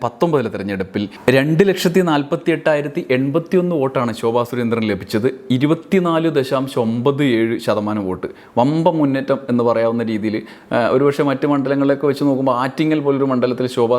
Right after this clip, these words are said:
സുരേന്ദ്രൻ ഉണ്ടാക്കിയത് വലിയ മുന്നേറ്റമാണ് ബി ജെ പിക്ക്. ഇതിൻ്റെ തുടർച്ചയായി വിജയിക്കാമെന്നുള്ളതാണ് വി മുരളീധരൻ്റെ പ്രതീക്ഷയും. എന്തായാലും ആ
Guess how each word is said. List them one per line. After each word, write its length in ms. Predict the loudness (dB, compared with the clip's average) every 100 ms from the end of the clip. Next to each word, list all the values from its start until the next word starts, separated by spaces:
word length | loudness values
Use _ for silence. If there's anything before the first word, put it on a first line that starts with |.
| 0
സുരേന്ദ്രൻ 320 | -4 -2 -2
ഉണ്ടാക്കിയത് 380 | 0 -2 -2 0
വലിയ 280 | 2 4 2
മുന്നേറ്റമാണ് 420 | 0 -2 -2 -2 -2
ബി 60 | -2
ജെ 80 | -2
പിക്ക്. 280 | -4 -8 -12 -18 -6 2
ഇതിൻ്റെ 220 | 4 4 2
തുടർച്ചയായി 400 | -2 -4 -2 -2
വിജയിക്കാമെന്നുള്ളതാണ് 880 | 0 0 0 -2 -2 0 0 0 0 0
വി 60 |
മുരളീധരൻ്റെ 480 | 0 2 0 0 -2 0
പ്രതീക്ഷയും. 420 | 0 0 -2 -6 -8 -18 -2
എന്തായാലും 300 | 2 4 2 2 2
ആ 220 | 2 0